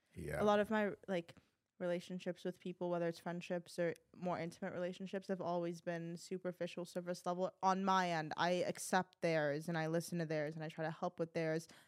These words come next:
Speaker 2: But on my end, I never dig deep and unload anything crazy.
Speaker 1: Well, without getting you too emotional, but it's probably 'cause you're just afraid of,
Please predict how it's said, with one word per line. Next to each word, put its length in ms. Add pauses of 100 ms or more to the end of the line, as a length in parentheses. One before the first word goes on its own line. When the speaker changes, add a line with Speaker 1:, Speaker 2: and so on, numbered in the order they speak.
(160)
Speaker 2:
But 100
on 140
my 200
end, 180
I 80
never 260
dig 260
deep 280
and 300
unload 520
anything 640 (360)
crazy. 600 (3250)
Speaker 1:
Well, 440
without 360
getting 160
you 80
too 160
emotional, 420
but 140
it's 80
probably 240
'cause 180
you're 120
just 220
afraid 380
of, 280